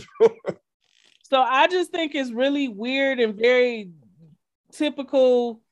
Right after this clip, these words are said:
Speaker 2: weirdo behavior that now you got all these bad things to say about his living conditions, um, because he didn't want to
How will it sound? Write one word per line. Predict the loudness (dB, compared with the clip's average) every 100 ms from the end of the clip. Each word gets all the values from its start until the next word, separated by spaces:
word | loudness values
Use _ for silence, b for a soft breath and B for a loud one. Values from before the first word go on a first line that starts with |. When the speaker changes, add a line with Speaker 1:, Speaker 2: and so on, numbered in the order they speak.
| _ _ _ _ _ -14
Speaker 2:
weirdo | -6 0 0 2 0 -2
behavior | -6 -6 -4 -4 -4 -6
that | -4 -2
now | -2 -2
you | -4 -4
got | -4 -2
all | -4 -6
these | -10
bad | -4 0 0 0
things | -2 -2 -6
to | -8
say | -6 -4
about | -2 -2 -2
his | -4
living | -4 -4 -6
conditions, | -8 -4 -4 -4 -10 -12 -14 _ _ _ _ _ _
um, | -2 -2 -2
because | -4 2 0 0
he | -4
didn't | -2 -2 -4
want | -6 -6 -10 -8
to | -6 -4 -6 -10